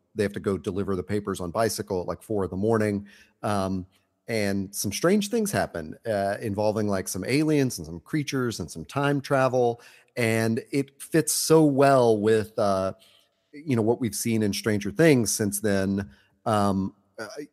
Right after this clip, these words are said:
it, it does not capitalize so much on the eighties nostalgia because it is immediately, like, volume two there in a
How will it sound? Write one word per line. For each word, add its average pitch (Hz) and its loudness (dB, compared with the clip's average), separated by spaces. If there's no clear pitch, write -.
it, 139 -6
it 135 -2
does 123 2
not 131 4
capitalize 123 2
so 120 0
much 107 0
on 98 0
the 104 -6
eighties 104 -4
nostalgia 107 -2
because 110 -2
it 101 0
is 95 -2
immediately, 107 -2
like, 92 -4
volume 107 2
two 113 -4
there 95 0
in 87 -4
a 76 -8